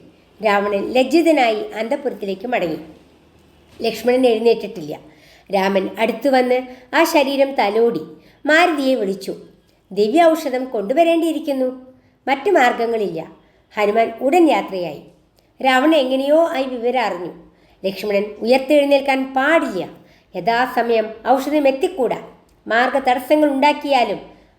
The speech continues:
മായാൽ ഹനുമാനെ തെറ്റിദ്ധരിപ്പിച്ചും പ്രതിബന്ധങ്ങൾ ഉണ്ടാക്കണം. രാത്രി തന്നെ കാലനേമിയുടെ ഭവനത്തിലെത്തി. രാവണൻ ശോകാകുലനാണ്. തൻ്റെ വരവിൻ്റെ ഉദ്ദേശം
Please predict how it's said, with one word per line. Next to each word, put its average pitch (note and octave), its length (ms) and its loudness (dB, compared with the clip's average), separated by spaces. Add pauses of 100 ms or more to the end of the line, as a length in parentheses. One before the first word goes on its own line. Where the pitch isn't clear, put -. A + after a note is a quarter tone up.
മായാൽ G#3 520 -2 (340)
ഹനുമാനെ B3+ 500 2
തെറ്റിദ്ധരിപ്പിച്ചും C4 960 -2 (220)
പ്രതിബന്ധങ്ങൾ C#4+ 580 2
ഉണ്ടാക്കണം. F#3+ 560 -6 (600)
രാത്രി E4+ 380 4
തന്നെ B3+ 280 0 (380)
കാലനേമിയുടെ A#3 840 0 (320)
ഭവനത്തിലെത്തി. G#3+ 680 -2 (480)
രാവണൻ G3 460 0 (180)
ശോകാകുലനാണ്. G3 800 0 (380)
തൻ്റെ D#4+ 200 4
വരവിൻ്റെ D4+ 420 2
ഉദ്ദേശം C4 480 0